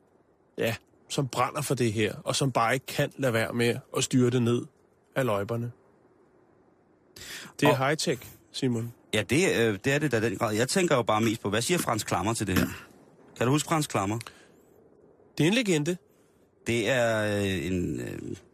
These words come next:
Speaker 2: ja, det er
Speaker 1: Han har
Speaker 2: fant-
Speaker 1: taget nogle, nogle, øh, nogle slag for holdet.
Speaker 2: Ja, du er sindssyg, mand, og han, øh, var jo helt, øh, helt fantastisk. Nu skal jeg lige se, om jeg kan, kan lægge dem op på vores... Øh,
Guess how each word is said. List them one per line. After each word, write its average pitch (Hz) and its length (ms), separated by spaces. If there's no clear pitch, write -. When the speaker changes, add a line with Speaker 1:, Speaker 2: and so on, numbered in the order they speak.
Speaker 2:
ja, - 40
det 98 80
er 143 40
Speaker 1:
Han 151 80
har 196 80
Speaker 2:
fant- - 20
Speaker 1:
taget 175 240
nogle, 175 300
nogle, 139 360
øh, 123 200
nogle 143 220
slag 135 240
for 160 100
holdet. 143 320
Speaker 2:
Ja, 80 60
du - 80
er 57 60
sindssyg, - 560
mand, 50 180
og 92 80
han, 92 280
øh, 92 200
var 92 100
jo 87 60
helt, 127 480
øh, 92 400
helt 135 140
fantastisk. - 540
Nu - 80
skal 170 160
jeg 165 40
lige 156 120
se, - 100
om - 60
jeg 143 120
kan, 135 160
kan 123 100
lægge 117 200
dem 98 80
op 110 200
på 147 100
vores... 113 380
Øh, 104 240